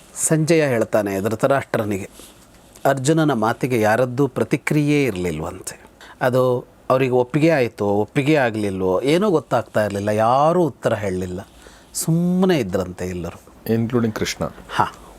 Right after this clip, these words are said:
Speaker 1: ಆಗ ಸಿಟ್ಟಾಗಿ ಮುಂದೆ ಬರುವವನು ಭೀಮ ಮಾತಾಡೋದಕ್ಕೆ.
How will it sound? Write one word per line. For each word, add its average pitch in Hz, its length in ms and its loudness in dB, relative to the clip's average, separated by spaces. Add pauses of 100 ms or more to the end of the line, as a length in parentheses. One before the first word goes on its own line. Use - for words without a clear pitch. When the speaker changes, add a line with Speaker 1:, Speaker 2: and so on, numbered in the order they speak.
(140)
Speaker 1:
ಆಗ 226 340 2
ಸಿಟ್ಟಾಗಿ 170 800 0 (1200)
ಮುಂದೆ 135 300 2
ಬರುವವನು 110 460 0
ಭೀಮ 110 300 -2 (220)
ಮಾತಾಡೋದಕ್ಕೆ. 87 760 -4